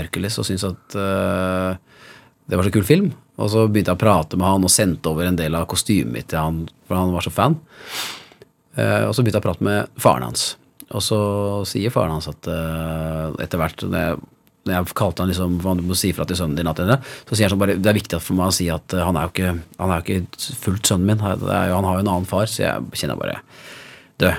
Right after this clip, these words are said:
herregud, du har, da har jeg snakket med en fyr som har, han har vært så varm og fin med han gutten der, og,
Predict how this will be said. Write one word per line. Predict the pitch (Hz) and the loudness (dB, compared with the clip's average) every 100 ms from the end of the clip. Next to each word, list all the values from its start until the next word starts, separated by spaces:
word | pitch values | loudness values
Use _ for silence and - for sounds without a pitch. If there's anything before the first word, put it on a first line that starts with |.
| - - _ _ - | -4 -20 _ _ -6
herregud, | - 87 69 64 | -2 0 0 0
du | 92 | 2
har, | 98 | 2
da | - - - - 107 | 0 -8 -6 2 4
har | 110 | 6
jeg | 117 | 6
snakket | 117 98 95 | 4 2 0
med | 92 | -2
en | 90 | -2
fyr | - 87 | -4 0
som | 98 | 2
har, | 92 95 | 2 4
han | 110 | 4
har | 107 - - _ - 107 | 2 -6 -20 _ -2 -2
vært | 107 - | -2 -4
så | - | -2
varm | 92 80 87 92 117 120 120 120 | -2 0 2 2 2 2 2 -2
og | - 98 98 92 | -2 0 0 -2
fin | - - 90 110 117 104 | -6 -4 -2 0 0 0
med | 92 | 2
han | 95 | 2
gutten | 85 - 92 | 0 -4 -4
der, | 90 95 95 95 | -2 0 0 0
og, | 90 90 | -2 -6